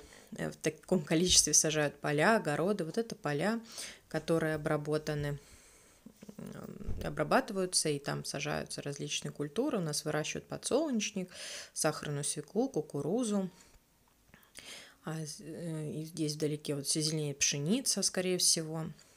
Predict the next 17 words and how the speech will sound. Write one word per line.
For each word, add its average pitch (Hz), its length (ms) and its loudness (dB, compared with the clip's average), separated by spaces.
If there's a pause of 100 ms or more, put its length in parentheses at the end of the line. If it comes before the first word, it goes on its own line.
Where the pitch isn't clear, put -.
(280)
И 165 140 -6
каждый 156 420 0
год 226 260 0
тут 151 200 -6 (420)
на 151 280 -2
этих - 380 -4
полях 180 420 0
разные 143 400 0
меняют 147 480 -2
сорта. - 460 -4 (400)
И 175 100 -4
вот 160 200 -4
эту 160 220 -4
мы 151 120 -2
гору 147 260 2
объезжаем, 151 680 -2 (800)
а, - 180 -8